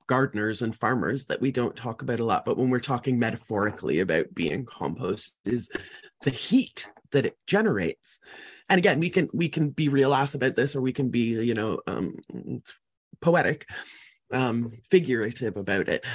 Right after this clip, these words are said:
But there's something about this, again, not, not the mortal death, but the death of, uh, habit that can, that can really generate a heat within us. But we're always so busy, like, gotta do this and gotta do that and build, and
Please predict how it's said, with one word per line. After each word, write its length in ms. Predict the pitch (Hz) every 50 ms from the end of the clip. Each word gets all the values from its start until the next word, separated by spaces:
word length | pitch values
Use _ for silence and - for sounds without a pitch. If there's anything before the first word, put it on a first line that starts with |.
| - - - -
But 160 | - 165 156
there's 180 | - 165 151 -
something 360 | - 190 180 - - 190 185
about 320 | 175 127 156 147 135 - - - _ _ _ _ _ _ _ _ _ _ _ _ _ _ _ _ _ _ _ _ _ _ _ _ _ _ _ - 156
this, 540 | - 147 135 131 - - - - - - - _ _ _ _ _ _ _ _ _ _
again, 300 | - 143 139 135 127 131
not, 220 | 139 139 147 - -
not 280 | - 120 151 135 - -
the 80 | 151 143
mortal 400 | 131 127 120 123 - - 123 113
death, 380 | 98 95 73 80 120 - - -
but 260 | - 120 90 - - - _ _ - -
the 100 | 131 120
death 300 | - 113 110 117 - 120
of, 240 | 107 101 87 - - - - - _ _ _ _ _ _ - -
uh, 240 | - - - - - - - - - - - - - - - 113
habit 720 | 110 123 107 92 82 - 98 98 - - _ _ - - - - - - - - - - - - - - _ -
that 160 | 151 143 -
can, 300 | - 170 170 147 135 - - _ - -
that 140 | 147 139 143
can 160 | 143 147 139
really 280 | 131 151 170 190 208
generate 540 | 143 - - 120 120 120 131 131 127 120 107
a 60 | 90
heat 480 | - - - - - 147 - - - - -
within 320 | - 60 - - - - -
us. 440 | - 52 127 123 - - - - - - - - - - -
But 140 | 156 147 -
we're 120 | 151 156
always 300 | 160 170 180 185 175 -
so 240 | - 175 160 147 139
busy, 320 | 147 151 151 143 147 147
like, 240 | 139 143 135 - -
gotta 240 | - 151 156 147 147
do 160 | 135 160 175
this 280 | 160 175 165 147 - -
and 100 | 156 156
gotta 180 | 151 156 165
do 160 | 160 - 170
that 240 | 165 175 175 147 -
and 160 | - 143 135
build, 400 | 127 160 180 180 170 165 165 151
and 240 | 139 139 139 123 120